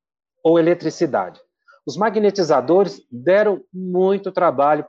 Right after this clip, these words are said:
para Allan Kardec. Porque o magnetismo era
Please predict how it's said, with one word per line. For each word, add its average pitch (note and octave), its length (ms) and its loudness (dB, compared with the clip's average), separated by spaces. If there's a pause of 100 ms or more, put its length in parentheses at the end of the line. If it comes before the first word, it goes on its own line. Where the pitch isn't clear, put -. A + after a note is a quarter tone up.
para D3+ 280 2
Allan C#3 200 -4
Kardec. A2 460 -8 (1300)
Porque B3+ 240 2
o B3 60 4
magnetismo G3 960 -2 (380)
era A#3 580 2